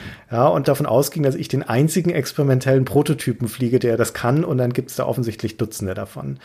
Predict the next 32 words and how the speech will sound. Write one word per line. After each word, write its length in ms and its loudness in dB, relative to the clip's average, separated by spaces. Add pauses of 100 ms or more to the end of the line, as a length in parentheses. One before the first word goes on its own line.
(380)
Jedenfalls 600 2
passiert 320 2
dann 260 2
das, 220 2
was 160 -2
bei 280 2
Arcade-Spielen 640 0
der 120 2
Zeit 240 0
nicht 140 -4
so 80 -4
ungewöhnlich 480 2
ist, 220 -2
nämlich 220 -2
du 100 -2
bekommst 520 -2
eine 160 0
Art 220 0
New 140 4
Game 220 2
Plus, 440 -2
also 240 2
es 160 -2
geht 200 0
wieder 160 4
von 180 -6
vorne 340 2
los, 500 -2 (540)
aber 800 4
mit 200 2
gesteigertem 540 0
Schwierigkeitsgrad. 1120 -8